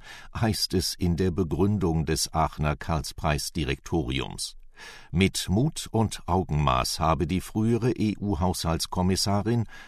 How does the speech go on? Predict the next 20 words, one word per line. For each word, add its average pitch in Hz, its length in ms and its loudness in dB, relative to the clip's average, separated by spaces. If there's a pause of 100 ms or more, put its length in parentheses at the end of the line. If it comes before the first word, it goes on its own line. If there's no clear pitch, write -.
Litauen 69 640 0
aus 69 300 0
der 80 180 2
Wirtschaftskrise 92 920 0
geführt 110 640 0
und 95 220 -2
strebe 87 400 0
jetzt 87 500 0
mit 85 220 0
ihrem 92 300 2
Land, 101 340 2 (380)
trotz - 420 0
aller 90 260 2
Verunsicherung, 82 1040 0 (340)
die 76 320 -2
Aufnahme 82 640 2
in 78 260 0
die 90 240 0
Eurozone 80 840 2
an. 67 200 0